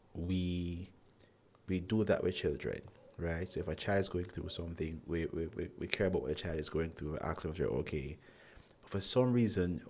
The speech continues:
when we relate to another adult, all of that care and empathy goes through the door. And it's like we assume that every adult has sense or has the exact same background that we have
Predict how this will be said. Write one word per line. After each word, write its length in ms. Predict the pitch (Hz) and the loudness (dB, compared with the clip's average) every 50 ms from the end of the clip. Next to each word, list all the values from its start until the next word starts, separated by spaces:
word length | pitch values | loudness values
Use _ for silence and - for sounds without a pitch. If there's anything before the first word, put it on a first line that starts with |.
| - 95 | -10 -4
when 240 | 92 92 98 95 92 90 | 0 0 2 2 2 2
we 120 | 95 92 | 4 4
relate 280 | 95 95 98 101 - - | 6 6 6 4 4 2
to 80 | - | 0
another 260 | 85 87 95 82 87 - - | 0 0 0 0 0 -2 -2
adult, 540 | 85 82 - 82 80 78 69 67 - - - - - - - - - - - - - | -4 -2 -2 0 0 0 -2 -4 -6 -10 -12 -16 -20 -20 -20 -20 -20 -20 -20 -4 2
all 120 | - 101 98 | 4 6 6
of 80 | 95 | 6
that 200 | - 80 76 - | 6 4 2 0
care 400 | - - 98 92 87 82 82 - - | 0 0 2 4 4 2 0 -2 -4
and 100 | - - | -6 -6
empathy 300 | 78 - - 92 85 78 | -4 -4 -4 -2 -2 -2
goes 260 | - 85 82 85 80 | -2 -2 -2 -4 -4
through 160 | - 73 73 | -6 -6 -4
the 60 | 80 80 | -4 -2
door. 400 | 78 80 80 78 73 - - - - - - - - | -2 -2 -2 -2 -4 -6 -8 -10 -14 -18 -20 -8 -2
And 100 | - 90 | 0 2
it's 100 | 92 95 | 4 4
like 180 | 98 90 90 - 82 | 6 6 4 4 2
we 220 | 90 92 90 - | 0 0 0 0
assume 640 | - - - - - - 139 151 127 98 87 85 - - - - - - | 0 -2 -2 -2 0 2 4 4 6 4 2 0 -4 -10 -18 -20 -8 -6
that 140 | - - - | -4 -2 2
every 300 | - 90 98 98 101 101 | 6 6 8 8 8 8
adult 540 | 95 95 92 - 90 85 82 78 - - - - - - - - - - - | 8 6 6 6 6 4 4 2 -2 -8 -14 -16 -20 -20 -20 -20 -20 -14 -4
has 220 | - 85 85 - | 0 0 2 2
sense 500 | - - 92 85 78 - - - - - - - | 6 8 8 8 8 6 0 -4 -6 -6 -4 0
or 220 | 80 85 82 80 - - - - - - - | 0 2 2 2 0 -2 -4 -10 -18 -14 -8
has 200 | - - 98 87 92 | -2 0 0 4 4
the 60 | 90 | 4
exact 360 | 90 90 90 95 - - - | 4 4 2 0 -2 -2 0
same 200 | - 85 87 85 | 0 0 0 2
background 380 | 85 87 - - 85 82 82 78 | 2 2 2 2 0 -2 0 0
that 140 | - - | 0 2
we 120 | - 85 80 | 2 2 2
have 360 | 85 92 87 82 80 78 82 | 2 2 2 2 0 -2 -4